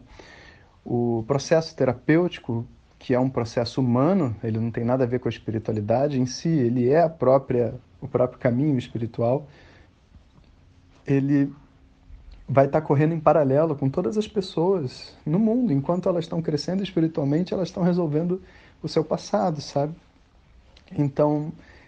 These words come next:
essas resoluções terapêuticas também são um ótimo termômetro pros estágios diferentes, sabe? E eu só não gosto de entrar muito nesse tema de resoluções terapêuticas, os fenômenos, como, quais etapas que são, porque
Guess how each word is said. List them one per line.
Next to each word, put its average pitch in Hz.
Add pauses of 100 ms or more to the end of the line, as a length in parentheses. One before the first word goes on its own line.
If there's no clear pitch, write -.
(100)
essas 143
resoluções 160
terapêuticas 151
também 139
são 139
um 135
ótimo 147
termômetro 135
pros 123
estágios 123
diferentes, 120
sabe? 135 (1080)
E 127 (120)
eu 165
só -
não 233
gosto 196
de 151
entrar 147
muito 147
nesse 131
tema 131
de 117
resoluções 127
terapêuticas, 123
os -
fenômenos, 127
como, 147 (420)
quais 139
etapas 135
que -
são, 175
porque 233